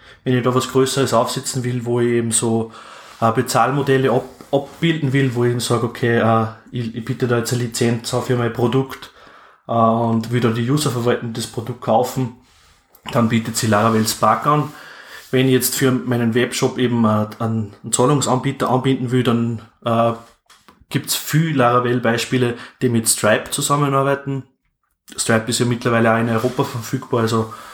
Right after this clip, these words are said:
äh, bietet sie sehr gut an, dass man das verwendet. Aber es gibt natürlich auch für alle anderen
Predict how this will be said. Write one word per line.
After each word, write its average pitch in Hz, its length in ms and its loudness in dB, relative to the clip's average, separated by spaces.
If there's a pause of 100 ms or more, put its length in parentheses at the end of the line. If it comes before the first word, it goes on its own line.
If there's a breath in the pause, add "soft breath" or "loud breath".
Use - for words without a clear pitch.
(300 loud breath)
äh, 110 100 -2
bietet 113 380 -6
sie 123 120 -2
sehr 113 220 0
gut 120 220 -2
an, 147 400 0
dass 117 120 -6
man 127 120 -2
das 123 140 -2
verwendet. 123 420 0
Aber 117 100 4
es 120 120 0
gibt - 200 0
natürlich 120 380 0
auch 110 140 4
für 110 280 0 (340 loud breath)
alle 123 260 4
anderen 113 520 2